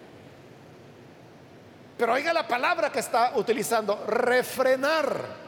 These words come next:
refrenar la lengua.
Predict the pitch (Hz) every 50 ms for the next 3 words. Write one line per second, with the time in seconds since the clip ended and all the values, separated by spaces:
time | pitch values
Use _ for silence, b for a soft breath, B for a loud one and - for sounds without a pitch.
0 | - - - - - - - - - - - - - - - - - - - -
1 | - - - - 247 277 254 - 277 294 262 262 262 294 330 349 330 302 233 -
2 | 208 208 220 240 262 294 294 285 254 185 156